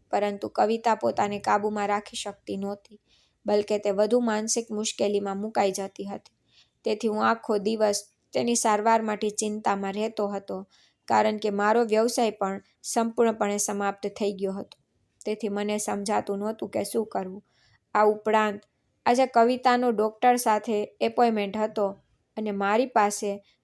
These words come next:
પૈસા નહોતા, તો આજે હું ભાડું માંગવા તમારા ઘરે ગયો. મેં વિચાર્યું હતું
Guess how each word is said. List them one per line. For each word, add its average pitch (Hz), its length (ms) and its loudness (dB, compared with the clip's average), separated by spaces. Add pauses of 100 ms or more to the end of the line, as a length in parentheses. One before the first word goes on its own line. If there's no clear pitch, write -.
(100)
પૈસા 226 360 2
નહોતા, 208 500 -2 (340)
તો 240 60 0 (220)
આજે 226 340 4
હું 220 300 -2 (300)
ભાડું 226 440 6
માંગવા 214 340 2
તમારા 202 480 -2
ઘરે 196 240 -2
ગયો. 196 320 0 (480)
મેં 202 120 -6
વિચાર્યું 214 560 2
હતું 196 300 -6